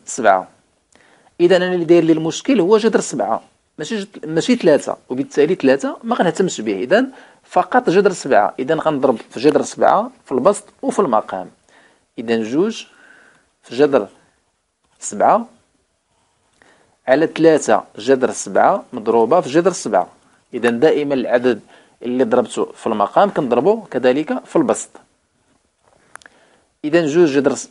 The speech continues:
جوج مضروبة في جذر سبعة راه هي جوج جذر سبعة، وثلاثة جذر سبعة في جذر سبعة راه هي ثلاثة في جذر سبعة في جذر سبعة. إذن هي ثلاثة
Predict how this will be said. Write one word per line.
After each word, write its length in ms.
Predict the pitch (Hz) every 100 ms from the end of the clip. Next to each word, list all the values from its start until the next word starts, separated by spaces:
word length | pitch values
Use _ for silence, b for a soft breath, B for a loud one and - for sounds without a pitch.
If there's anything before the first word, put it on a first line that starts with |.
| -
جوج 240 | 127 147
مضروبة 320 | 135 139 139 123
في 60 |
جذر 180 | 123 117
سبعة 320 | - 107 107
راه 100 | 113
هي 220 | 101 113
جوج 200 | 113 170
جذر 240 | 139 113 101
سبعة، 520 | - 87 98 147 220 b b b b b b b b b -
وثلاثة 800 | 143 - 170 185 165 127 107 -
جذر 280 | 110 139 131
سبعة 420 | - 110 98 -
في 140 | 104
جذر 140 | 98 -
سبعة 400 | - 95 151 233
راه 100 | 180
هي 180 | 156 175
ثلاثة 480 | 156 160 143 123
في 80 | 98
جذر 200 | 120 110
سبعة 340 | 113 - 98 214
في 120 | 220
جذر 100 | 202
سبعة. 280 | - - 98
إذن 220 | 117 127
هي 180 | 117 120
ثلاثة 600 | 120 117 113 110 185